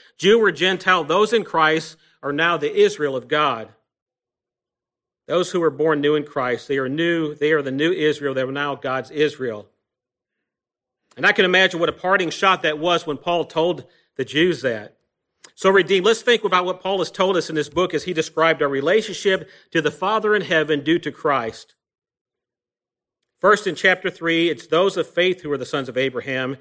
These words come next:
and as many as who were baptized into Christ had put on Christ. In chapter four, he states that we are heirs through Christ, and we can now cry, "Abba, Father," because we are heirs. And then last here, he says, "We are now the Israel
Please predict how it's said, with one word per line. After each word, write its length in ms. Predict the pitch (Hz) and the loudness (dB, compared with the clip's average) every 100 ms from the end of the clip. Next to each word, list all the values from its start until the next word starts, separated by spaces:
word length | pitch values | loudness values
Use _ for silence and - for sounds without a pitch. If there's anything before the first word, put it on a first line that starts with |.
| _ _ _ | _ _ _
and 120 | 123 123 | -10 -8
as 120 | 120 | -2
many 360 | 156 190 185 | 0 2 2
as 120 | 170 139 | 0 -4
who 140 | 160 | -4
were 120 | 151 | -4
baptized 540 | 131 147 156 165 143 143 | 0 0 0 -2 -4 -6
into 120 | 127 | -6
Christ 320 | - 139 - | -2 -2 -4
had 120 | 135 | -6
put 140 | - 139 | -4 -4
on 140 | 127 | -8
Christ. 560 | - 120 107 104 - _ _ _ _ _ _ _ _ _ _ | -10 -10 -10 -16 -20 _ _ _ _ _ _ _ _ _ _
In 80 | 110 | -8
chapter 320 | - 185 180 | 2 2 2
four, 240 | 160 170 180 | -2 0 0
he 60 | |
states 320 | - 170 165 165 | 2 0 2 0
that 80 | |
we 140 | 147 165 | -2 0
are 100 | 160 | 0
heirs 480 | - 190 202 180 - | 2 4 4 2 -6
through 300 | - 220 220 | -2 -2 0
Christ, 600 | 160 147 147 151 - - _ _ _ _ _ _ _ _ | 0 2 2 -2 -10 -20 _ _ _ _ _ _ _ _
and 100 | 120 | -8
we 100 | 170 | -6
can 160 | - 151 | -4 -2
now 160 | 156 | -2
cry, 260 | 147 156 139 | 0 -2 -2
"Abba, 340 | 131 156 160 | -2 -4 -4
Father," 360 | - 135 135 135 | -6 -6 -6 -6
because 400 | 131 127 147 135 | -10 -8 -8 -6
we 180 | 131 127 | -6 -6
are 100 | 120 | -4
heirs. 560 | 131 127 110 101 - _ _ _ _ _ _ _ _ _ _ _ | -4 -4 -4 -8 -20 _ _ _ _ _ _ _ _ _ _ _
And 100 | 127 | -6
then 80 | 139 | 0
last 360 | 160 160 160 | 2 2 -2
here, 160 | 165 147 | -4 -4
he 120 | 143 | -2
says, 320 | 160 147 135 | 0 0 0
"We 320 | 135 180 180 | -4 -4 -4
are 140 | 151 143 | -6 -6
now 380 | 139 143 139 127 | -4 -4 -4 -8
the 220 | 127 - | -14 -8
Israel 600 | 160 151 127 117 113 | -8 -6 -8 -10 -12